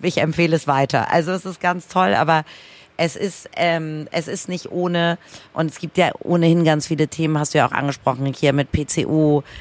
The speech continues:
Ich hab auch ganz viele Freundinnen mit Kinderwunschthemen. Ich hab, äh, Männer mit Spech-, äh, mit wahnsinnig schlechten Spermien. Also auch das ganze Thema ist ja, das, das, das,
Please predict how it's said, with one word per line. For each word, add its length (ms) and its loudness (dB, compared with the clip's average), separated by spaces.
Ich 180 -4
hab 100 0
auch 120 0
ganz 200 0
viele 200 0
Freundinnen 600 0
mit 160 -2
Kinderwunschthemen. 1120 0
Ich 160 -8
hab, 100 -2
äh, 160 -4
Männer 440 0
mit 160 -2
Spech-, 480 -6
äh, 100 -6
mit 280 -6
wahnsinnig 440 0
schlechten 420 -2
Spermien. 800 2
Also 420 2
auch 180 2
das 260 -2
ganze 320 -2
Thema 380 0
ist 180 -6
ja, 160 -2
das, 260 -8
das, 300 -6
das, 140 -4